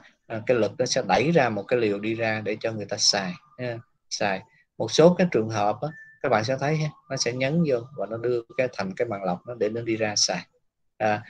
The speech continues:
một số cái trường hợp á, thì, à, nếu người ta khó ngậm hoặc con nít đồ thì họ thêm một cái spacer nữa,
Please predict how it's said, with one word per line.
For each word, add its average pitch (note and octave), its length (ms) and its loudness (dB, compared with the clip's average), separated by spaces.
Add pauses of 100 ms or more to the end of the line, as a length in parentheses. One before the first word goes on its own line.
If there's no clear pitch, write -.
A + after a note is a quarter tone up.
(280)
một A2 140 -4
số E3 320 8
cái F3+ 160 6
trường G#2 160 2
hợp G2 220 2
á, C#3+ 100 2 (360)
thì, A2+ 320 4 (440)
à, A#2 340 0
nếu E3 140 8
người D#3+ 160 8
ta B2+ 120 6
khó F#3+ 420 4 (160)
ngậm A2 420 0
hoặc A2 160 2
con C3+ 140 0
nít F3+ 180 6
đồ A2 160 4
thì G#2 140 -2
họ G2+ 240 -2
thêm C#3 240 0
một A2 100 -6
cái D3 100 0
spacer C3+ 720 4
nữa, C3+ 120 -12